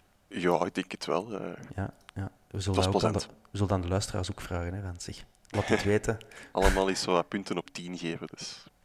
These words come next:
Speaker 2: Van, eh, op de Victor.
Speaker 1: Beetje feedback, ja.
Speaker 2: Ja. <laughs> Is goed. Eh, dat, dat mag, dat mag privé, dat mag ook publiek, als je lief bent en beleefd voor de Victor. Eh, bon, eh, bedankt Jolien en Victor. Ik wens jullie een hele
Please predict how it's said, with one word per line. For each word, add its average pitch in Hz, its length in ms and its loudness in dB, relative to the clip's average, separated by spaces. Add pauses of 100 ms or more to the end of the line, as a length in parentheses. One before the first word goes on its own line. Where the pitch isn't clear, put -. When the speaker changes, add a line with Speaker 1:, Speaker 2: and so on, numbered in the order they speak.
(100)
Speaker 2:
Van, 107 340 6
eh, 101 200 -4
op 110 100 -2
de 104 100 2
Victor. 101 100 -2 (100)
Speaker 1:
Beetje - 120 6
feedback, 107 500 2 (200)
ja. 92 220 -4
Speaker 2:
Ja. 104 240 4
<laughs> - 880 4
Is - 160 2
goed. 135 200 2 (360)
Eh, 110 280 12
dat, 104 220 6
dat 104 120 4
mag, 98 280 6 (160)
dat 98 120 2
mag 95 220 0
privé, 107 540 2
dat 95 100 2
mag 90 220 2
ook 110 200 0
publiek, 95 520 0
als - 180 0
je 98 160 -2
lief - 320 -6
bent 90 160 -2
en 87 140 -10
beleefd 87 540 -4 (340)
voor - 140 -10
de - 100 -8
Victor. - 300 -12 (480)
Eh, 95 300 8 (220)
bon, 110 240 2 (220)
eh, 101 140 0 (100)
bedankt 104 440 4 (160)
Jolien 101 440 -6
en 101 220 -4
Victor. - 380 -8
Ik - 160 -14
wens 95 160 -8
jullie 92 240 -6
een 90 140 -8
hele 98 300 6